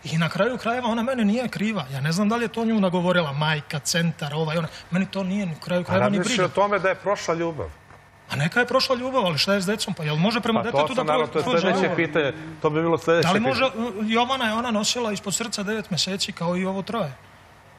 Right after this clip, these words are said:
Speaker 1: On je naš prvenac. Je napunio osamnaest godina. Majka ga nije pozvala. Ne dozvoljava mu da čuje brata i sestru. Daje izjavu. On sad mora sudski da traži da brata i sestru vidi.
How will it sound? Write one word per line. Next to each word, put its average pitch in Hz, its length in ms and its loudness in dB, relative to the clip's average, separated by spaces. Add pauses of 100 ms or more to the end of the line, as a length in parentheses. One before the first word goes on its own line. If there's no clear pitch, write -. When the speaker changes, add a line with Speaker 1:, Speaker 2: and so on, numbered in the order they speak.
(440)
Speaker 1:
On 151 60 0
je 156 60 4
naš 202 200 2
prvenac. 196 520 -2 (300)
Je 160 60 -2
napunio 220 300 2
osamnaest 208 400 0
godina. 175 300 -2
Majka 185 260 0
ga 202 80 4
nije 208 180 4
pozvala. 185 400 -2 (680)
Ne 180 80 2
dozvoljava 185 380 2
mu 214 140 2
da 190 80 -2
čuje 220 200 0
brata 214 260 0
i 165 60 -2
sestru. - 380 -4 (720)
Daje 202 280 2
izjavu. 208 280 -2 (140)
On 180 120 2
sad 233 220 2
mora 214 300 2
sudski 226 440 -2
da 170 120 -2
traži 180 340 2
da 165 120 -2
brata 170 300 -4
i 156 60 -6
sestru 156 360 -6
vidi. 131 160 -16